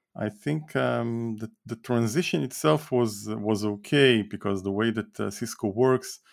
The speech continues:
is that they are basically a company that was built by purchasing and integrating, uh, smaller companies, a lot of startups. Um,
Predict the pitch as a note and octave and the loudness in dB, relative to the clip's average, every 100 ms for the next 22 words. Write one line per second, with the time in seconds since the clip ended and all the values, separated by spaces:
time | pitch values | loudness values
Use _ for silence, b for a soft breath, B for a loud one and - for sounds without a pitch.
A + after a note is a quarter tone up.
0 | b b b b _ - G2 F2+ G2 F#2+ | b b b b _ -8 -8 -4 -6 -2
1 | A#2 B2 A#2+ A2+ A2+ A2 G#2+ G#2+ G#2 _ | 2 2 2 2 4 4 2 0 -6 _
2 | _ _ _ _ _ G#2 A2+ A2+ A2+ - | _ _ _ _ _ 0 0 0 -6 0
3 | A2+ A2+ A2 G#2+ G#2 G#2 G2 - - _ | 2 4 2 0 -2 -4 -6 -12 -18 _
4 | - A#2 A2+ B2 A#2 G#2+ G2+ G#2 G#2 G2 | -2 -2 2 2 4 2 0 -2 -2 0
5 | G#2+ B2+ B2 G#2 F#2+ G2+ G2 G2+ F#2+ G2 | 6 8 8 4 4 6 6 4 2 -2
6 | G2 F#2 - G#2 G2+ G#2 - - G#2 G2+ | -4 -10 -4 -4 -2 -8 -8 -4 -2 -2
7 | G2 F#2+ F#2 G#2 G2+ G#2 G2 G2+ G2 F#2+ | -2 -4 -6 -6 -6 -6 0 2 2 0
8 | F#2+ _ _ _ _ _ _ G2 F#2+ F#2 | -4 _ _ _ _ _ _ -6 -2 -4
9 | F2+ - A2+ G#2+ G#2 A2 A2+ A#2+ B2 A#2+ | -6 0 2 4 2 -2 -2 0 0 0
10 | G2+ G2 G2+ - - B2 D3 E3 - - | 0 0 0 -2 2 4 4 2 -2 -18
11 | _ _ _ _ _ _ G#2+ F#2+ G2 G2 | _ _ _ _ _ _ -10 -6 -4 -4
12 | G2+ G2+ G2+ G2+ | -6 -6 -8 -12